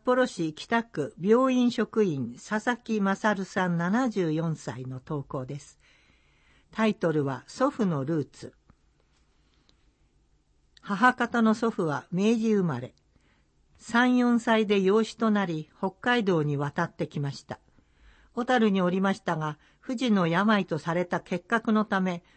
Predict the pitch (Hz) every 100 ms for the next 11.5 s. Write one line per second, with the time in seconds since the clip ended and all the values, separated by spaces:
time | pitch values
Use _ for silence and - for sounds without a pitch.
0 | _ - 262 269 208 180 - 240 240 196
1 | 165 151 147 156 - 175 151 143 143 -
2 | - _ _ _ _ _ _ _ _ -
3 | 233 226 202 156 139 - _ 196 214 185
4 | 131 - - 254 254 190 160 135 - 139
5 | 143 123 - - - _ _ _ _ _
6 | _ _ _ - - 269 277 233 170 139
7 | - 165 160 190 214 233 214 220 226 175
8 | 143 143 135 170 156 151 147 - _ _
9 | _ - 208 - 185 139 - - 180 220
10 | 233 233 226 220 214 156 156 175 151 147
11 | 143 143 - -